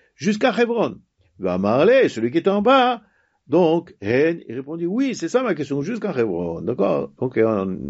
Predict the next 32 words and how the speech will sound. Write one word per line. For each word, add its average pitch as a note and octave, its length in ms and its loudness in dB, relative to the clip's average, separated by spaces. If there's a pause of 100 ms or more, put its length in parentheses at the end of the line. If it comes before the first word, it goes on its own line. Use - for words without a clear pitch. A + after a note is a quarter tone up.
(180)
donc, A2 340 0
euh, G#2+ 100 6
t'as, G#2+ 220 0
t'as, G#2+ 180 0
merci G#2+ 380 0
de, A#2 220 2
de A#2 100 -2
m'avoir B2+ 280 2
répondu. E2+ 340 -6 (560)
Donc, G#2+ 120 -2
c'est F3+ 100 2
quoi G#3+ 120 4
les G3 80 4
deux, G#3 200 2
les E3 420 4
deux F3 220 4
ré-, D#3 180 0
euh, C3+ 380 0
mots C#3 240 -2
du A#2+ 120 -6
jour ? B2+ 340 0
Igra, C3 420 -2 (840)
c'est G#2+ 220 2
le F2+ 160 -2
toit. D3 320 -2 (340)
Ara, D#3 520 -2 (240)
c'est - 360 0 (140)
le G#2+ 600 4
sol, C#3 560 2
c'est - 120 -20
par - 160 -16
terre. F3+ 320 2